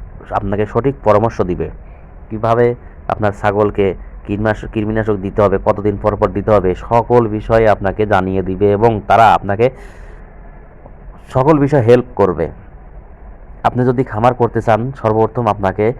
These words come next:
আপনার উপজেলা প্রাণী সম্পদ অধিদপ্তরে যোগাযোগ করতে হবে।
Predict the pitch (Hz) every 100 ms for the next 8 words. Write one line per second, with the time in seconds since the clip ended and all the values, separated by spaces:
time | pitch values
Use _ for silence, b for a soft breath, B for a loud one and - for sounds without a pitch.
0 | B B - - 107 104 98 - 113 110
1 | 113 113 104 B B - - 113 117 -
2 | 131 127 113 107 110 - 107 101 98 98
3 | 95 95 - 90 - 104 98